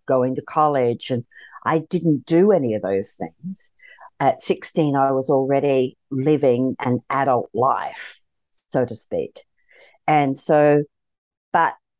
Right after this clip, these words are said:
a codependent relationship, you know. So when I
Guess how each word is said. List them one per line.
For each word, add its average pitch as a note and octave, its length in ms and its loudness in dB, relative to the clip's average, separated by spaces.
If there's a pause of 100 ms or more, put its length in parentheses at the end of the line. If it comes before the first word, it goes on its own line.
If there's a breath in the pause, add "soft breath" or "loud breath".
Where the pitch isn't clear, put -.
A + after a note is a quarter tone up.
(140)
a E3 80 -2
codependent D#3 1080 2 (280)
relationship, D#3+ 880 2 (140)
you D3+ 140 0
know. B2 240 -2 (260)
So F3 180 2
when F3+ 160 0
I F3+ 280 4